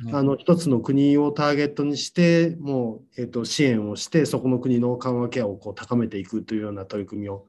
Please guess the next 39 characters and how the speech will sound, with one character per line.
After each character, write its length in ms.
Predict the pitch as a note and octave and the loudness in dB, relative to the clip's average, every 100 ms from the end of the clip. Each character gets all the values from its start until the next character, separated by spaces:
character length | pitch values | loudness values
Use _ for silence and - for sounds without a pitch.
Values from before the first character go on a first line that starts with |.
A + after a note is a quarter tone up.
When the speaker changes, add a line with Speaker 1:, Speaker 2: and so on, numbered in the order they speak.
| _ | _
Speaker 2:
ま 100 | C3+ | 2
あ、 20 | |
今、 200 | B2+ C#3+ | 4 6
Speaker 1:
う 20 | C3 | 6
ん。 40 | |
Speaker 2:
イ 60 | F3 | 4
ン 60 | |
ド 80 | A#2 | 0
も 100 | F#2 | -8
や 60 | F#2 | -12
っ 80 | |
て 100 | - | -10
る 180 | G2 F#2 - - | -8 -8 -10 -8
と 80 | G2 | -6
思 200 | G2 F#2+ | -6 -6
う 20 | |
ん 60 | |
で 80 | F2+ | -6
す 100 | F2+ | -8
け 120 | G2+ | -10
ど、 200 | F#2 - - - | -10 -12 -14 -16
Speaker 1:
う 40 | |
ん。 60 | A#2+ | -6
Speaker 2:
で、 80 | C#3+ | 0
今 160 | F3+ | 6
度 80 | F3+ | 6
中 120 | - | 8
国 160 | F#3 A#2+ | 6 4
も 160 | G2 G2 | 0 -6
始 160 | G#2+ | -6
ま 100 | G#2+ | -6
る 140 | G2+ - | -6 -2
み 120 | C3 | -2
た 100 | G#2+ | -2
い 40 | |
な 60 | G2 | -6
感 180 | G#2+ G#2 | -8 -6
じ 100 | A2+ | -2
で、 240 | C3 C3+ | -2 -2